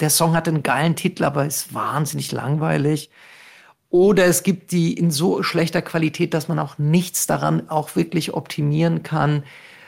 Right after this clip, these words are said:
Oder man findet nicht den Rechte, also wenn man das dann selber ja veröffentlichen will, braucht man ja die Lizenz dafür, dann weiß man nicht, wer die Rechte hat. Also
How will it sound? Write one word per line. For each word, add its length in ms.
Oder 420
man 240
findet 600
nicht 300
den 160
Rechte, 640
also 160
wenn 80
man 120
das 160
dann 160
selber 260
ja 80
veröffentlichen 640
will, 160
braucht 340
man 140
ja 80
die 100
Lizenz 520
dafür, 340
dann 220
weiß 240
man 80
nicht, 160
wer 80
die 100
Rechte 380
hat. 220
Also 160